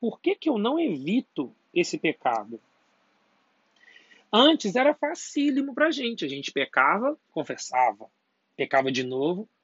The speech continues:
confessava. E agora é a hora da gente viver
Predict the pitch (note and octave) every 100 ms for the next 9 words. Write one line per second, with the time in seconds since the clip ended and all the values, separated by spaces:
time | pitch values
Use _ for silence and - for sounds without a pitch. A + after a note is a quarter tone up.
0 | _ E3 - B2 - A#2+ A2 G2 A2 _
1 | _ _ _ _ _ _ - - _ -
2 | _ _ G3 A3+ B3 B3+ - E3+ D#3+ C#3
3 | D3 G#3+ A#3+ C#3+ B2 - _ _ _ _
4 | _ _ _ _ _ _ - F3 D3+ C#3
5 | F#3+ G#3 E3+ E3+ F#3+ - A3 - D3 B2+
6 | C#3 G#3+ A#3 D#3+ F#3+ B3